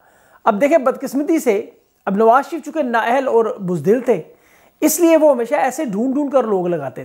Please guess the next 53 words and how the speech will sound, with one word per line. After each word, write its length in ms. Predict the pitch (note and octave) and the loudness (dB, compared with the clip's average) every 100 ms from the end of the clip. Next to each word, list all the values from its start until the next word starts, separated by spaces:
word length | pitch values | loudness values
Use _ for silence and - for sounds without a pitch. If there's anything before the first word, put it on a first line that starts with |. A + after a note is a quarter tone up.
| - | -18
थे, 60 | - _ _ _ _ _ - | -20 _ _ _ _ _ 0
वरना 220 | F#3+ B3+ | 2 4
आप 120 | C#4 | 4
हिंदुस्तान 440 | C#4 C4 - C4 D4+ | 4 0 2 2 2
में 140 | F4 | 0
देखें, 240 | D#4 A#3 C#4 _ - | -2 -6 -12 _ -4
तकरीबन 360 | A#3 A#3 B3 | -2 2 2
तीस 280 | B3 B3+ D4 | 2 2 2
के 140 | D4 D4+ | 2 -2
करीब 260 | A#3 A#3 | 0 2
वहाँ 160 | G#3 G3 | 2 2
आर्मी 180 | E3+ F#3 | 0 -8
चीफ 300 | F3 D#3+ - | -8 -10 -8
हैं, 60 | |
उनमें 180 | A3 G#3+ | -4 -4
से 260 | A3 A#3+ A#3+ - - _ | 0 0 -2 -16 -20 _
शायद 220 | - A#3 | 2 4
सिर्फ 180 | B3 B3 | 0 0
एक 360 | A#3 C4+ D4+ | 4 4 4
या 80 | D#4 | 2
दो 240 | F#3 G3 C4 | 4 2 2
गुजरे 260 | A3+ G3+ | -2 -4
हैं 140 | G#3 G3 | -6 -8
जो 80 | |
चार 300 | G3+ G3 F#3+ | -4 0 2
साल 280 | - F#3 E3+ | 2 -2 -2
या 60 | E3+ | -6
पौने 260 | F3+ F3+ | -6 -6
चार 200 | F3+ D#3+ | -4 -4
साल 160 | D3 D#3+ | -4 -8
गुजारे 280 | C3+ A#2+ A2+ | -8 -12 -14
हैं, 80 | - _ _ _ _ _ _ G3 | -18 _ _ _ _ _ _ -2
या 60 | |
चार 300 | G3 A3 A3+ | 2 4 4
गुजरे, 200 | B3 A#3+ | 2 0
छब्बीस 400 | - - D4+ F4+ | 0 -2 0 0
के 100 | F#4 | -2
छब्बीस 380 | F4+ - C4+ E4 | -2 -2 0 0
जो 140 | A#3+ | 2
है 60 | A3 | 2
वो 100 | B3 | 2
ढाई 240 | G3+ G3 | 2 0
से 80 | A3+ | -2
तीन 220 | - B3 | -8 -8
साल 240 | B3 A3 G#3+ | 0 0 0
के 80 | A3+ | -4
अंदर 280 | G#3+ A#3+ | -2 -2
अंदर 220 | G#3 F3+ F3+ - _ - | 0 -4 -6 -16 _ 0
बिना 260 | F#3+ E4 F4+ | 4 4 4
किसी 240 | C#4+ D#4 | 0 -4
एक्सटेंशन 440 | C#4 - A#3 A3+ | -4 -4 -4 -4
के 100 | G3+ | -4
रिटायर। 280 | D#3+ D3 C3 | -6 -8 -14